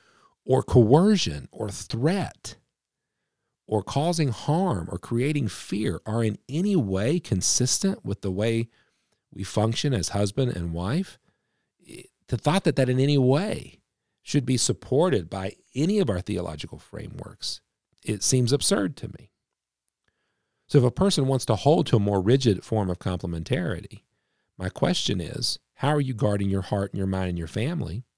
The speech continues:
from coercion, threat, and fear? How are you becoming a servant leader that practices power under rather than a dictatorial leader who practices power over?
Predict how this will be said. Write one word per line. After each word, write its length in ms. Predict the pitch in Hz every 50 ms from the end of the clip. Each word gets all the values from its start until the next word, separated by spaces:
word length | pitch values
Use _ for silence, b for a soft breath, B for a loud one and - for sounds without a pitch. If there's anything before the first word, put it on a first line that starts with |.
| _ _ _ _ _ _
from 180 | - 107 98
coercion, 500 | - - - 95 98 98 98 87 101 95
threat, 240 | 92 104 107 104 -
and 100 | - 104
fear? 320 | - - - - - - - _ _ _ _ _ _ _ _ _ _ _ _ _ _ _ _ _ _ _ _ _ _ _ _ _ _ _ _ _ _ _ _ _ _ _ _ _
How 220 | - - 143 156 -
are 140 | 135 123
you 280 | 120 113 117 135 139 131
becoming 540 | 117 110 117 98 - 127 120 110 104 98 90
a 60 | 85
servant 560 | - - - - 156 185 208 196 185 - -
leader 280 | 92 90 87 82 101 117
that 240 | 110 104 98 - _ _ _ _ -
practices 420 | - 117 107 - - - 98 87
power 480 | - - - 107 107 101 92 85 - _ _ _ -
under 540 | - 131 175 196 196 135 - - 90 117 117 _ _ _ _ _ _ _ _ _ _ _ _ _ -
rather 320 | 95 110 123 135 151 151
than 440 | 120 98 90 87 90 98 104 - - -
a 360 | 98 95 95 92 95 92 95 - _ -
dictatorial 640 | - 107 - - 90 - - 131 170 196 185 117 98
leader 240 | 92 90 87 110 117
who 80 | 127
practices 400 | 117 - 120 107 101 - 113 110
power 380 | - - 110 110 117 117 117 - -
over? 500 | 120 - 294 285 - - - - -